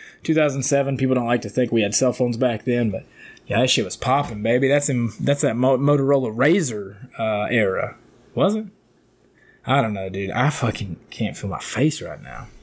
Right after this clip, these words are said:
Um, anyway, so Chavo gets a hold of Chris on the cell phone. The same moments after this happened,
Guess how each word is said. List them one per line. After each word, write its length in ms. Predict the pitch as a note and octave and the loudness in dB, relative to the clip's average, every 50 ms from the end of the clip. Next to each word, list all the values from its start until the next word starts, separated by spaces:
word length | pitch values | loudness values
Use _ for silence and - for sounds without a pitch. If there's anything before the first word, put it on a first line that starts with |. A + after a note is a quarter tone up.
| - - - - - - - - - - - - - - - - - - - - | -20 -20 -20 -20 -20 -18 -18 -16 -18 -18 -18 -16 -16 -14 -14 -14 -16 -16 -10 -2
Um, 540 | - C3+ D#3 D#3+ D#3 D#3 D#3 D3 C#3+ C3+ - | 0 2 4 4 4 4 4 4 4 4 4
anyway, 320 | F#3+ A#3 A3+ G3 F3 D#3+ | 4 4 6 6 4 4
so 540 | C#3+ - - F3 E3+ E3+ E3+ E3 D#3 D3 C3+ A2 - - _ _ _ _ _ _ _ _ _ _ _ _ _ _ _ - - - _ _ _ _ _ _ _ _ _ _ _ - - | 2 2 0 2 2 4 4 4 4 2 -2 -8 -12 -20 _ _ _ _ _ _ _ _ _ _ _ _ _ _ _ -12 -12 -12 _ _ _ _ _ _ _ _ _ _ _ -12 -4
Chavo 360 | - F3+ F#3+ G3+ F#3+ F#3+ F#3 | 0 2 2 2 4 2 2
gets 140 | F3 E3+ D#3+ | 2 2 2
a 40 | D3+ | 2
hold 120 | D#3 D#3 | 2 2
of 60 | D3+ | 2
Chris 520 | - - C3+ A2+ A2 G#2 - - - - - _ _ _ _ _ | 2 0 0 0 -2 -6 -8 -10 -12 -14 -16 _ _ _ _ _
on 240 | - A#2+ B2 B2+ C3 | 0 2 2 4 4
the 60 | B2+ | 2
cell 200 | A#2 - C#3+ B2 | 2 4 2 2
phone. 320 | G#2+ - G2+ G2 G2 G#2+ G2+ _ _ _ _ _ _ _ - | 0 -2 -10 -10 -12 -14 -16 _ _ _ _ _ _ _ -8
The 120 | - A2+ G#2+ | -4 0 2
same 760 | - E3 D#3+ E3+ F3 E3+ E3 D#3 C#3+ A2+ D#3+ D#3 D#3 D#3 D#3+ | 2 4 4 4 4 2 2 0 0 -4 -6 -6 -2 2 4
moments 440 | D3+ D#3+ E3+ F3+ F3+ F3+ E3 C#3+ D3 | 4 6 6 6 4 4 2 2 2
after 240 | C#3 C#3 C#3 D3 | 2 2 2 2
this 160 | C#3 C3+ A2+ C3 | 0 2 2 2
happened, 520 | C3 C3 C3 B2 C3+ C#3 C3+ C3 B2 | 2 2 2 2 0 0 -2 -2 -4